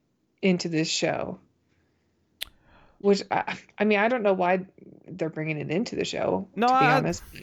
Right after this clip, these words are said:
Speaker 2: I don't think we will. I, I, I, I think they're using the symbol here. I don't know if we're gonna literally get a Black Freighter.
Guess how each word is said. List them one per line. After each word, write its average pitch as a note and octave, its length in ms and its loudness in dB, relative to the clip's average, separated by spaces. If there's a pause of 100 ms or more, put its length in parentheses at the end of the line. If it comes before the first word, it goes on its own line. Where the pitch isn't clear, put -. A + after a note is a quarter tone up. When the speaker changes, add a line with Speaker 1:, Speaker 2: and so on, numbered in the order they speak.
(280)
Speaker 2:
I A3 140 0
don't E4+ 160 2
think A3+ 180 -2
we D3 80 2
will. F#2+ 420 0 (200)
I, C3 100 0
I, - 140 0
I, A#2 480 -2
I - 20 2
think F#3+ 160 2
they're G#3+ 80 2
using F3+ 200 0
the C#3+ 80 2
symbol C#3 340 0
here. D3+ 160 0
I C3+ 60 4
don't C#3+ 180 0
know E3 80 2
if - 80 -2
we're D3 80 2
gonna C3+ 180 2
literally A#2+ 320 0
get G2+ 160 2
a G#2 40 2
Black G#2+ 260 0
Freighter. F#2 420 -4